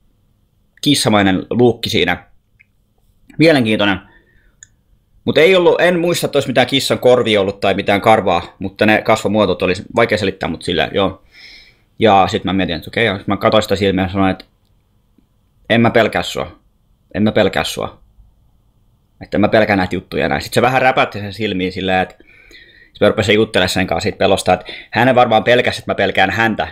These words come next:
Kun mullakin on väliin se pelko, että mä pelkään, että joku ihminen pelkää mua. Niin sit mä pelkään, että niinku, tiiäks tälleen. Niin tota, hän ehkä oli vähän jännittynyt siinä kanssa, että tota kai, että tää, tää, tää ei oo mitään uutta, koska myös nää novisit ja nää tota, mitkä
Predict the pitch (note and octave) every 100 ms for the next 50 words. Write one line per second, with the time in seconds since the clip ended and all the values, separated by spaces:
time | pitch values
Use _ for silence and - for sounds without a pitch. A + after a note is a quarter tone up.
0 | - - D#3 D3+ C3+ B2+ A#2+ A2+ A#2 B2
1 | A#2+ G#2 G2 A2 C3+ B2+ G2+ G#2 G#2+ A#2
2 | A2 G2 F#2+ F#2 F#2+ G2 G2+ E2 _ _
3 | _ _ G2+ - G#2+ F#2+ E2+ E2+ G#2 A#2
4 | A2 A#2 - - _ _ - A2+ - G#2+
5 | G2 F2 - _ _ _ _ _ _ _
6 | _ - - - G#2+ G#2+ G#2+ G2+ B2 A2+
7 | B2 A2+ A2+ A#2 A2 - F#2 F#2 F#2 -
8 | - G2+ G2+ G2 - - - - - A#2
9 | - C#3 - E3 E3 - E3 D3+ C#3 C#3+
10 | E3 D#3 D#3 - B2+ C#3+ E3 D#3 C#3+ C3+
11 | C3+ C#3 D#3 C3+ B2+ A#2+ A2 A2 - _
12 | - B2+ C3 B2 A#2 B2 A#2+ A#2 G2+ -
13 | _ _ - A2+ - A#2